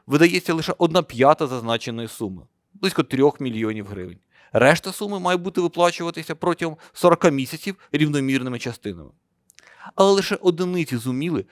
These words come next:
провести всю процедуру отримання цього права. Якщо особа в цього списку мала право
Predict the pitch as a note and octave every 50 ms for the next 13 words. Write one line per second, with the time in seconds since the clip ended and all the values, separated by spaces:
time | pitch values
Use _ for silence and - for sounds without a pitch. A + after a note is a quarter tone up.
0 | _ _ - D3 C#3+ D3 C#3+ - D#3+ - - F3+ - - D3 C3 - B2+ A#2 A#2
1 | D3+ F3+ D3+ A#2 - G#2 - - C3+ C3+ C#3 C3+ A#2+ A2 - A#2+ G#2+ - - G#2
2 | F#2+ D#2 - - _ _ _ _ _ _ - - - - - E3+ - - A#3+ G#3+
3 | G3+ - - G#3+ G3 D3 C#3+ A2 F#2+ _ _ _ _ _ _ _ _ - - F#3
4 | F3+ - - - F3 - - C#3 C#3+ D#3 E3+ F3 E3+ - - F3 E3 C#3 A2+ G2
5 | F2+ -